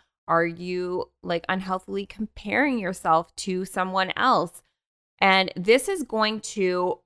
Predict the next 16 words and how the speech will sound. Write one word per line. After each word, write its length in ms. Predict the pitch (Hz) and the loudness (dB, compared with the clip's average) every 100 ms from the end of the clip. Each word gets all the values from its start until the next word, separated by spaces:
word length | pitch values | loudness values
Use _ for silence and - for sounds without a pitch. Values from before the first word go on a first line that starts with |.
| _ | _
prevent 880 | 202 190 170 165 180 208 233 - - | -2 -2 -2 6 6 6 2 -4 -8
you 720 | 185 240 233 185 175 180 185 - _ _ _ - | -4 0 4 6 6 2 0 -8 _ _ _ 4
from 280 | 190 180 175 _ _ _ _ 196 | 6 6 4 _ _ _ _ -6
doing, 680 | 156 202 262 214 151 175 220 - _ _ - | 0 4 6 6 4 -2 -6 -10 _ _ -6
like, 280 | 175 170 - _ _ _ _ _ - | 0 0 0 _ _ _ _ _ 2
things 280 | 226 208 | 4 4
that 200 | 185 180 | 4 4
will 140 | 185 - | 4 4
actually 440 | 175 185 - 196 190 | 4 2 -4 -6 -4
move 560 | 170 170 170 170 170 _ - | -4 -4 -4 -6 -10 _ -6
the 80 | 175 | -4
needle 560 | 160 156 156 156 - _ - | -4 -2 0 0 -4 _ -2
forward 380 | 151 147 151 - | 0 0 -4 -6
for 100 | - | -8
your 220 | 147 151 - | -4 -4 -2
own 440 | 151 151 147 160 | -2 0 -2 -6